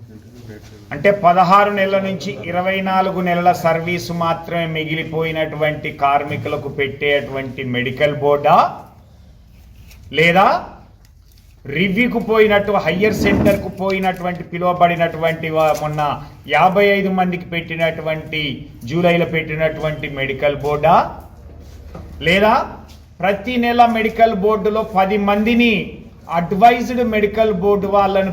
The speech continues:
పిలిచేటువంటి ఆనవాయితీ ప్రకారంగా పిలిచేటువంటి నూట ఇరవై ఐదు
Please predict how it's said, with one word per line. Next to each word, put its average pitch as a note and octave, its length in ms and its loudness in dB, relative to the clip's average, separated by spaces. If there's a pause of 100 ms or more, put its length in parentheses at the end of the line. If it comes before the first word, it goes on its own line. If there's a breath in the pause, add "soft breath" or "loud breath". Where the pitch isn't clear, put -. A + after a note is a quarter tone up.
పిలిచేటువంటి F3+ 840 -2 (260)
ఆనవాయితీ F3 600 0 (120)
ప్రకారంగా D#3+ 760 0
పిలిచేటువంటి D3 960 -4 (960)
నూట G3 280 0 (260)
ఇరవై F3+ 280 -2 (140)
ఐదు E3 200 -4